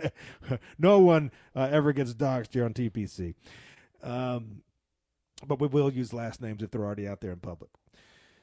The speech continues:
"Dear James, your article in the recent, uh, issue of American Free Press, Anarcho-Tyranny Rules in America was outstanding. I'm making sure that many of my acquaintances get a copy. Thanks a million." And that's from our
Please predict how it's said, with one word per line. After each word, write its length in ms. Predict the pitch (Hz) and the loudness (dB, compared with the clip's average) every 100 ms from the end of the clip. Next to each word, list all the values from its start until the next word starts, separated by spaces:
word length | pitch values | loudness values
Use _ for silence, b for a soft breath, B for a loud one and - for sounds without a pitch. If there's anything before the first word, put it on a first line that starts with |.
| b b b b - | b b b b -10
"Dear 180 | 139 262 | 0 2
James, 540 | 165 233 269 220 139 156 | 4 4 4 0 2 4
your 100 | 180 | 6
article 400 | 190 226 - 226 | 6 4 4 2
in 60 | |
the 80 | 196 | 4
recent, 460 | 165 208 - 196 - | 6 4 4 -4 -4
uh, 120 | 170 - | -4 2
issue 400 | 196 - 208 208 | 0 2 0 2
of 240 | 170 170 156 | 4 2 2
American 400 | 160 190 202 190 | 0 2 2 0
Free 140 | 170 202 | -2 -2
Press, 420 | - 202 208 - | 2 2 2 -2
Anarcho-Tyranny 760 | 170 170 190 196 160 208 202 180 | -2 0 2 0 2 0 2 2
Rules 500 | 165 196 196 180 - - | 4 6 6 2 -2 -2
in 140 | 170 | 0
America 540 | 156 190 214 202 160 | 2 2 2 2 2
was 260 | 160 175 170 185 | 6 4 4 2
outstanding. 960 | 190 160 - 240 240 262 214 139 101 - | 0 -2 -4 0 2 2 4 2 0 -6
I'm 300 | 160 175 165 | -4 -2 0
making 500 | 214 220 220 208 175 _ _ - - | 0 0 -2 -4 -10 _ _ -20 -16
sure 480 | - 277 302 196 165 | -2 4 6 8 6
that 200 | 165 156 | 2 0
many 360 | 180 233 233 | 0 0 2
of 160 | 220 160 | 0 0
my 180 | 175 160 | 0 0
acquaintances 760 | - 202 220 214 - 202 175 | 0 -2 0 -2 0 0 0
get 220 | 131 196 | 0 0
a 60 | 202 | 0
copy. 440 | - 180 156 170 175 _ | 0 0 2 2 0 _
Thanks 380 | 208 202 208 - | 2 2 0 -6
a 140 | 190 | -4
million." 560 | 165 170 170 143 123 123 | 0 4 4 4 -2 -4
And 100 | 127 | -2
that's 220 | 156 151 | -2 -2
from 160 | 147 143 | -4 0
our 240 | 135 127 | 0 0